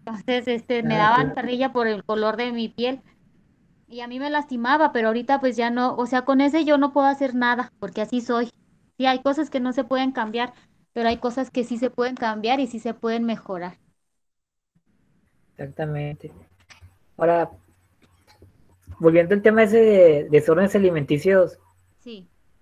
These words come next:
Speaker 2: ¿qué opinas tú de la gente que, que cuenta sus calorías? Ya ves que hay muchas aplicaciones o maneras de saber cuánto estás comiendo, ya sea pesando, pesando lo que estás haciendo, estimando o, o lo que sea.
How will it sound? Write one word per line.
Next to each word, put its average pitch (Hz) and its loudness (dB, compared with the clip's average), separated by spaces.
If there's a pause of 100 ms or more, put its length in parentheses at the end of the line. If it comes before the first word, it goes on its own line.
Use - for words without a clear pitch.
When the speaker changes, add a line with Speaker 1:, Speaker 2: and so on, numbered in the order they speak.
Speaker 2:
¿qué 180 4
opinas 226 4
tú 233 4
de 226 10
la 220 8
gente 190 0
que, 147 4 (200)
que 151 -10
cuenta 170 2
sus 196 -2
calorías? 151 4 (1040)
Ya 160 10
ves 170 10
que 190 4 (460)
hay 151 4
muchas 175 0
aplicaciones 175 2
o 190 2
maneras 160 4
de 180 8
saber 151 4
cuánto 170 0
estás 175 2
comiendo, 185 0
ya 170 8
sea 180 4
pesando, 165 4
pesando 156 2
lo 180 6
que 147 -4
estás 156 0
haciendo, 175 4
estimando 165 4
o, 143 2
o 143 -6
lo 139 0
que 135 2
sea. 196 4